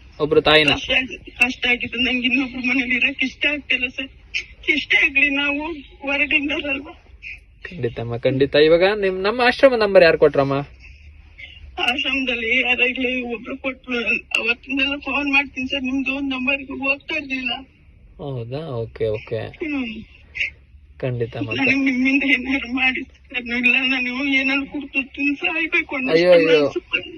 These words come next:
Speaker 1: ಅಯ್ಯೋ, ಇಲ್ಲ ಅಮ್ಮ, ಇಲ್ಲ. Actually, ನಮ್ಮ ಆಶ್ರಮಕ್ಕೆ ಬನ್ನಿ ಅಮ್ಮ, ನಮ್ಮ ಆಶ್ರಮಕ್ಕೆ ಬನ್ನಿ.
Speaker 2: ನನಗೆ ಗೊತ್ತಿಲ್ಲ ಸರ್, ಬರಕ್ಕೆ ಕಾಸು ಇಲ್ಲ,
Speaker 1: ಓಕೆ.
Speaker 2: ಏನಿಲ್ಲ, ಹೆಂಗ್ ಬರೋದು ಸರ್ ನಾನು?
Speaker 1: ನಿಮಗೆ ಯಾವ ಏರಿಯಾದಲ್ಲಿ ಇದ್ದೀರಮ್ಮ?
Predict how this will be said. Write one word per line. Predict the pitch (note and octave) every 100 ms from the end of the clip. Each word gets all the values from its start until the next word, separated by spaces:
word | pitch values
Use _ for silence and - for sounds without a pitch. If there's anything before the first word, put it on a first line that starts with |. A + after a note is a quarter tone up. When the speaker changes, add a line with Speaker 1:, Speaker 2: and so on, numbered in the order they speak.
| - - - D3+
Speaker 1:
ಅಯ್ಯೋ, | C3+ B2
ಇಲ್ಲ | C3 C3
ಅಮ್ಮ, | B2
ಇಲ್ಲ. | A#2+ C3 B2+ D3+ F3+
Actually, | C3 D3 C3 B2+ A#2+ D3+
ನಮ್ಮ | E3+ F#3+
ಆಶ್ರಮಕ್ಕೆ | F#3+ - G#3 E3+
ಬನ್ನಿ | D#3 D#3
ಅಮ್ಮ, | C3+ D3+ - - - - - -
ನಮ್ಮ | C#3
ಆಶ್ರಮಕ್ಕೆ | B2+ A#2+ C3+ A#2+
ಬನ್ನಿ. | B2 A#2+ A#2+ F3 - - - C#4
Speaker 2:
ನನಗೆ | C#4 C#4
ಗೊತ್ತಿಲ್ಲ | C#4+ B3+ B3 - B3
ಸರ್, | C4+ - A3+
ಬರಕ್ಕೆ | A3 A3+ - -
ಕಾಸು | A3 - - -
ಇಲ್ಲ, | C4+ C4 - C#4+ - - - - - -
Speaker 1:
ಓಕೆ. | -
Speaker 2:
ಏನಿಲ್ಲ, | B2 - - - B3 B3+
ಹೆಂಗ್ | C4 B3+
ಬರೋದು | A#3 D4 - D4
ಸರ್ | - C#4+
ನಾನು? | C#4+ F4 - - - - - - - -
Speaker 1:
ನಿಮಗೆ | G3 A3 G#3
ಯಾವ | F3+ F3 A#3
ಏರಿಯಾದಲ್ಲಿ | G#3+ F#3 E3 D#3
ಇದ್ದೀರಮ್ಮ? | C#3+ C#3 C#3